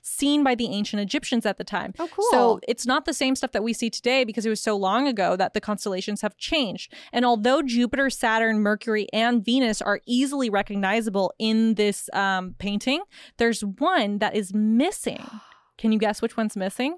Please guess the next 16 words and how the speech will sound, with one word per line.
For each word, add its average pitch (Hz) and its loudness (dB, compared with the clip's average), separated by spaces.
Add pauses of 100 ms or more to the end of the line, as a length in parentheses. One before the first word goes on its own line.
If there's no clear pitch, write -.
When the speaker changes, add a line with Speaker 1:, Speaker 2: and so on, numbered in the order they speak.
(140)
Speaker 2:
Oh - -20 (100)
my 208 -20 (160)
God. 226 -20
Wait, 208 -4 (140)
name 233 -2
the 277 -2
ones 247 -2
that - -4
you 208 -10
can 208 -8
see. 233 -10 (180)
Speaker 1:
Jupiter, 262 0
Saturn, 214 0
Mercury, 190 -2
and 190 -4
Venus - -10